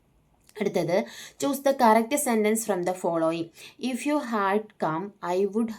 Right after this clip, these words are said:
uh, I, I would have joined. If I were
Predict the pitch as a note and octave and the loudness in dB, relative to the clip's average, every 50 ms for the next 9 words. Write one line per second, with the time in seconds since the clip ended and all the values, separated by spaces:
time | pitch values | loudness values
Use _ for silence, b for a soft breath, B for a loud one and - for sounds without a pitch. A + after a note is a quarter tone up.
0 | F#3 - D#3+ D#3+ - B2+ E3 E3+ E3+ E3 - F3+ G3+ G#3+ G#3 G#3 - F#3 G#3 A3+ | -14 -18 -16 -12 -8 -6 -4 -4 -4 -4 0 2 2 2 2 0 -2 0 0 2
1 | A3 A3 A3+ A3+ - - A3 G#3+ A3 G#3+ - - D#3+ C#3+ C3+ C#3+ D3 F#3 A#3+ B3 | 2 2 0 0 -4 -2 0 2 2 2 0 -2 -4 -4 -4 -4 -4 -4 -6 -6
2 | B B B B B B - B3 C4+ C4+ C#4 - - G3+ G3 G#3 A3+ B3 A#3 A#3 | B B B B B B -8 -6 -6 -6 -8 -8 -4 0 2 2 2 2 0 -2
3 | B3 A#3+ A#3+ A#3+ | -2 0 0 0